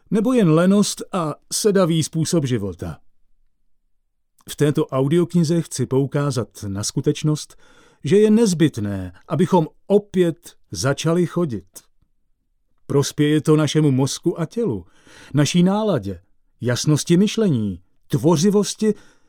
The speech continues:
a propojení se sociálním, městským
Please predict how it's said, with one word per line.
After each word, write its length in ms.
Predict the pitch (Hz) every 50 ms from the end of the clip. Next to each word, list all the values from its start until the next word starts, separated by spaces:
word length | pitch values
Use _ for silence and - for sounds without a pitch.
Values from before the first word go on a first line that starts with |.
| _ -
a 140 | 147 120 113
propojení 760 | - - 143 170 170 - 185 196 190 185 185 185 185 185 180
se 160 | - - 165
sociálním, 920 | - 202 190 - - 180 175 170 170 165 160 160 156 156 160 160 165 147 - - _ _ _ _ -
městským 800 | 120 127 139 160 175 160 - - - - - 156 156 156 170